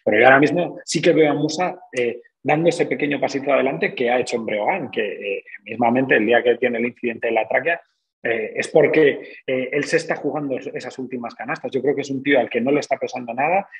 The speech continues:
que ha evolucionado mucho su juego, que en Brooklyn es cierto que no tuvo muchas oportunidades, pero que ha habido una evolución durante todo el año, que era un tío que no tiraba, eh, no se generaba su tiro desde tres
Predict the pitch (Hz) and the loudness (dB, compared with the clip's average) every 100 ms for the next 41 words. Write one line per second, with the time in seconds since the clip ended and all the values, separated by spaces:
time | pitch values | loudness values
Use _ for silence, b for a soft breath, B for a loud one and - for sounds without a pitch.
0 | B 139 151 185 170 160 151 147 143 143 | B 4 8 8 6 0 -2 -2 -4 -6
1 | 143 127 143 151 160 - 120 156 156 139 | -10 -8 -6 -4 -6 -6 0 2 2 -2
2 | 120 135 120 120 120 135 123 120 123 120 | -2 -4 -2 -4 -4 -2 -2 -4 -6 -6
3 | 120 117 123 117 123 170 - B B B | -4 -4 -4 -4 -2 -2 -4 B B B
4 | 120 117 113 110 107 135 160 147 135 127 | 4 4 4 2 4 4 6 6 4 2
5 | 135 123 120 117 117 117 120 156 139 120 | -2 -2 -2 -2 -6 -6 -4 -6 -6 -6
6 | 117 127 147 131 113 117 120 131 131 131 | -6 -4 -2 -2 -4 -8 -6 -4 -2 -2
7 | 101 - B B B 120 135 143 143 143 | -4 -8 B B B 2 2 0 0 2
8 | 139 135 135 127 131 131 117 113 135 165 | 4 4 2 -2 2 2 2 0 0 0
9 | 165 | -2